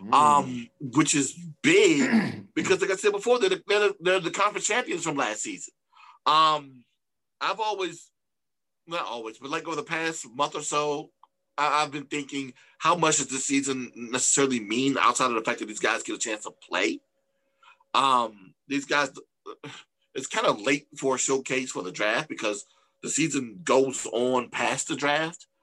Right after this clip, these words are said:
Speaker 1: Mm-hmm.
Speaker 2: Um, it's kinda like a preseason for, for the fall season to come up. But, you know, my hope is that a lot of these guys that are not gonna get an opportunity to play this spring,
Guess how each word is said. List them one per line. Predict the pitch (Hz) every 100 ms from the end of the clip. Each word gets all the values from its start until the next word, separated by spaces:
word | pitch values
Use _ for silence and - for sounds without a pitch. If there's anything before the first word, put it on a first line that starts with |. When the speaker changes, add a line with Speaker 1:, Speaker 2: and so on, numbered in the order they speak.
| 127
Speaker 1:
Mm-hmm. | 120 123 120
Speaker 2:
Um, | 131 127 120 113 113 _ _ _ _ _ _
it's | 135 -
kinda | - 196
like | 135
a | 110
preseason | - 127 156 160 165 165 165 165 - _ _ _ _ _ 143
for, | - 156 151 147
for | 147
the | 135
fall | 135 160 156 160
season | 160 165 156 160 170
to |
come | 160 170 180
up. | 175 -
But, | 143 127 - _ _ _ _ -
you | 143
know, | 147
my | 143 170
hope | 165 165 -
is | 135
that | 147 135 120
a |
lot | 120 139
of |
these | 135 135
guys | 127 123 123
that | 123 117
are | 107
not | 131 127
gonna | 120 117
get | 123
an | 123
opportunity | 120 - 120 110
to |
play | 98 113
this | 110 104
spring, | - 101 101